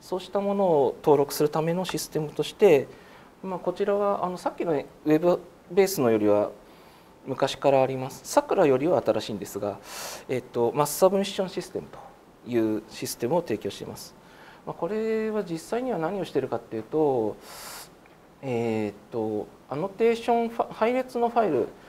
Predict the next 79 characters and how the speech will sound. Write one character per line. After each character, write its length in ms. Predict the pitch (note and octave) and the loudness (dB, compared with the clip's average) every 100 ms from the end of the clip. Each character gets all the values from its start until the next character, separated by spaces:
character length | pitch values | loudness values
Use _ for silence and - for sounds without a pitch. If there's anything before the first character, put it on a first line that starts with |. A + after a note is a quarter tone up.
| - - | -18 -8
ま 100 | F#3 | -6
あ、 20 | |
さ 160 | - | -6
っ 20 | B3+ | -10
き 240 | - F#3+ D3 | -6 -2 0
中 220 | C3+ D3 | 0 0
村 120 | F3 | -2
さ 120 | F3+ | 0
ん 20 | G3+ | -2
の 60 | |
話 240 | F#3+ G3 G3 | 0 -4 -4
に 80 | |
出 80 | C#3 | -6
た 380 | - B2 A#2+ G#2+ | 0 4 4 2
フ 120 | - | -2
ァ 60 | C3+ | -2
ス 120 | - | 0
ト 120 | - | 2
エ 120 | G3 G3 | 4 4
ー 20 | |
フ 160 | G3+ | 4
ォ 20 | G3+ | 4
ー 60 | |
マ 80 | C#3+ | 4
ッ 60 | A2+ - | -2 -6
ト 60 | A2 | -6
に 140 | G#2+ | -4
近 280 | - - D#3+ | -6 4 4
い 180 | G#2+ - - - - - - - - | 4 -4 -16 -20 -20 -20 -20 -20 -4
タ 120 | D3 | -2
イ 60 | |
プ 140 | C3 - | -2 -6
の、 200 | C#3 E3+ - - - - - | -4 -6 -8 -20 -20 -20 -10
え 180 | G2+ | -8
ー、 20 | G2+ | -6
配 220 | - B2 | -4 0
列 240 | C3 - | 0 2
を 240 | B2 A#2+ A#2 - - | 2 4 0 -10 -8
ガ 80 | B2 | -2
サ 120 | D#3+ | -2
ッ 20 | |
と 180 | - A2+ | -2 -4
ま 100 | G#2 | -4
と 140 | - | -4
め 80 | D#3 | -8
て、 260 | D#3+ D#3+ - - - - - - - - - - - | 0 0 0 -10 -20 -20 -20 -20 -20 -20 -20 -20 -10
そ 140 | - | -8
し 100 | D3+ | -8
て 200 | - G3 G3 | 0 0 2
ア 80 | |
ノ 80 | D#3+ | -4
テ 140 | F3 G3+ | 0 -2
ー 20 | |
シ 140 | G3 | 0
ョ 20 | |
ン 100 | G3 | -2
も、 220 | G3+ G#3+ - - - - - | 2 0 0 -16 -20 -16 -4
え 80 | |
ー 40 | C3 | -4
っ 40 | |
と、 320 | - B2+ A#2 | 0 4 4
フ 80 | A#2 | 4
ァ 100 | D#3+ | 4
イ 80 | D3+ | 4
ル 100 | D3+ | 2
で 280 | D3+ D3+ C3 - C3+ | 4 2 2 -10 -12
ま 140 | C#3 B2 | -6 -4
と 100 | C#3+ | -2
め 120 | D3 | -4
て 200 | C#3+ F3+ - - - - | -2 -4 -4 -18 -20 0
登 180 | C#3 B2+ | 2 2
録 160 | A#2 | 0
し 80 | B2 | -4
て 100 | - | -2
く 120 | C3+ | 0
だ 80 | D3+ | 0
さ 140 | - | 2
い 40 | A3+ | 0
と。 160 | - | -2